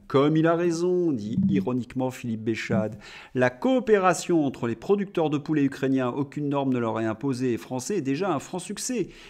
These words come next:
Et les céréaliers polonais ruinés en redemande, tout comme les apiculteurs français ou ceux qui cultivent la betterave.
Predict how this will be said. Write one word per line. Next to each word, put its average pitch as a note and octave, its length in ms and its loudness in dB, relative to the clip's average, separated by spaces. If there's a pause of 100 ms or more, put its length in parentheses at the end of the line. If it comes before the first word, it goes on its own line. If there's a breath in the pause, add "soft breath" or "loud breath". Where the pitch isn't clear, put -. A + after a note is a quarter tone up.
Et C3 120 4
les D#3+ 100 10
céréaliers E3+ 880 4
polonais D3 460 2
ruinés D3 460 -2
en E3+ 120 0
redemande, E3+ 640 0
tout A#3 160 -4
comme D#3+ 360 0
les A#2 360 -2
apiculteurs D#3 880 -4
français G#3 500 -6
ou B2+ 140 -2
ceux G3+ 200 -4
qui C3+ 180 -10
cultivent C3+ 360 -6
la F#3 80 -2
betterave. E3+ 600 4